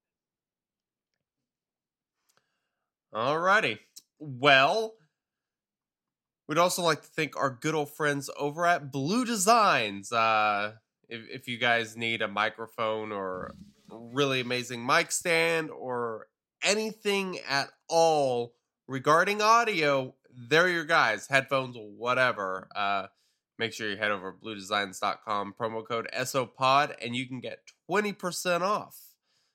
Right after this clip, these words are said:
Uh, I mean, it's a, it's a hell of a deal.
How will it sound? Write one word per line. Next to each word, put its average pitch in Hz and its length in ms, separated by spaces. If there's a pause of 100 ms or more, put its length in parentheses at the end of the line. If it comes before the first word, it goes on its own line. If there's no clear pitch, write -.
(160)
Uh, 107 240 (1040)
I 98 40
mean, 90 240 (300)
it's - 120
a, 107 80 (360)
it's - 140
a 92 60
hell 104 240
of 90 100
a 95 40
deal. 95 360